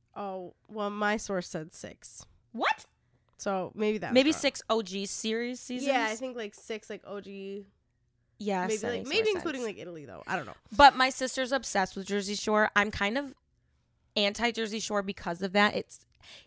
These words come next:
Speaker 2: I liked Jersey Shore at first because it felt inappropriate to watch when I was young, and I was like, "Oh,
Speaker 1: Mm-hmm.
Speaker 2: it's so inappropriate." But as an adult, it's all my sister watches,
Speaker 1: I
Speaker 2: so I
Speaker 1: had
Speaker 2: resent
Speaker 1: such a big
Speaker 2: it.
Speaker 1: crush on Sammy.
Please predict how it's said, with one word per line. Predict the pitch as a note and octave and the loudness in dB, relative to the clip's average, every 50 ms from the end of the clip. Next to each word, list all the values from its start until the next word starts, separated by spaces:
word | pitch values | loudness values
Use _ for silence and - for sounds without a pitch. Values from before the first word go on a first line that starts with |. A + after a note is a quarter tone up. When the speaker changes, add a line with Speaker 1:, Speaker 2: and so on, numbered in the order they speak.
| - - - | -10 0 4
Speaker 2:
I | - A#3 B3+ | 6 6 6
liked | B3+ A#3+ B3 D#4 - - - | 6 4 4 2 0 -4 -6
Jersey | - E4+ E4+ D#4 E4+ | -4 -4 -2 -2 -4
Shore | D#4+ - C#4+ B3+ | -4 0 4 6
at | B3+ A#3+ - - | 6 6 4 2
first | A3+ G#3+ G#3+ A3+ - - | 0 0 0 -2 -4 -8
because | A3 - A3 F#3 | -6 -4 -2 -2
it | A3 - - | -2 -2 -2
felt | - F#3 F#3 - - | 2 2 2 2 2
inappropriate | G#3 G3 - - F#3 - G3 F#3 - | -2 -6 -4 -6 -6 -4 -4 -6 -6
to | - F#3 | -6 -4
watch | F3 E3+ E3+ - - | -2 -2 -2 -2 -4
when | F#3+ F3+ | -6 -6
I | F3 | -6
was | F3+ E3+ | -4 -6
young, | F3 E3+ F3 F3+ | -6 -6 -6 -4
and | F3+ | -4
I | F3+ | -4
was | F3+ F3+ | -6 -6
like, | F3+ E3+ | -4 -2
"Oh, | B3 | 0
Speaker 1:
Mm-hmm. | C4+ B3+ A3 G3+ A3 | 0 2 0 0 -2
Speaker 2:
it's | B3 - | -4 -6
so | F#3+ F3 | -6 -6
inappropriate." | F3 F3 - F#3+ F#3 - A3 A3+ - - - - - - - | -6 -6 -4 -4 -2 -2 -2 -2 -4 -6 -18 -20 -20 -16 -2
But | G#3+ G3 B3+ A3+ A3 - - _ _ _ _ - | 4 6 8 8 8 6 2 _ _ _ _ 0
as | - G#3 G#3+ G3+ | 2 2 2 2
an | A3+ G#3+ | 0 -2
adult, | G3+ F3+ F#3+ F3+ F#3+ G3 - _ _ - | 0 0 0 0 0 0 -2 _ _ -2
it's | F#3+ - - - | -2 -2 -2 -2
all | F#3 F3+ | 0 2
my | F3+ F3+ | 2 2
sister | F3 - G3 - - F3+ | 2 0 -2 -4 -2 -2
watches, | F3 D#3 E3 E3+ - | -2 -2 0 2 2
Speaker 1:
I | A3+ A#3+ C#4+ | 2 2 2
Speaker 2:
so | C#4+ | 2
I | F3+ | 0
Speaker 1:
had | F3 | 0
Speaker 2:
resent | F3+ F3 A#3 E3+ E3+ | 0 0 -2 -2 -2
Speaker 1:
such | A3+ G3+ | -4 -4
a | |
big | G3+ F#3 | -6 -6
Speaker 2:
it. | - | -6
Speaker 1:
crush | - F#3+ F#3+ - F#3 | -6 -8 -8 -6 -8
on | F3 F#3 | -10 -10
Sammy. | - - F3 F3 F3+ F#3 F#3+ A3 | -10 -10 -8 -8 -6 -6 -8 -8